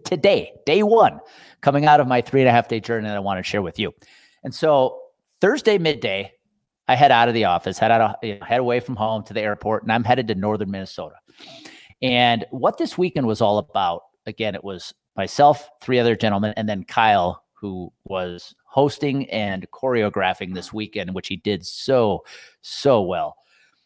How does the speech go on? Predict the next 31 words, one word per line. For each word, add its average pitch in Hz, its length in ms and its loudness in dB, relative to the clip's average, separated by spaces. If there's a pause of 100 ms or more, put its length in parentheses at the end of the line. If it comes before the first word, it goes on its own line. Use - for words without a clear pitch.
(120)
The 131 100 0
goal 220 360 4
was 151 320 2
to 95 560 -6 (180)
put 147 180 2
us 190 140 0
in 190 80 0
a 190 60 0
position 98 720 -4 (320)
to - 80 -10
think 127 320 -2
bigger, 82 400 -8 (680)
to - 80 -6
push - 280 2
ourselves 135 500 2
outside 110 540 0
of 95 100 0
our 87 240 -2
comfort 117 460 -2
zone, 82 280 -6
but 95 200 -4
most 110 360 2
importantly, 127 640 -2 (960)
to - 140 -2
encourage 117 500 2
us 131 160 0
to - 100 -10
slow 95 300 -6
down. - 320 -12 (1400)
You 98 60 -4
know, 87 280 0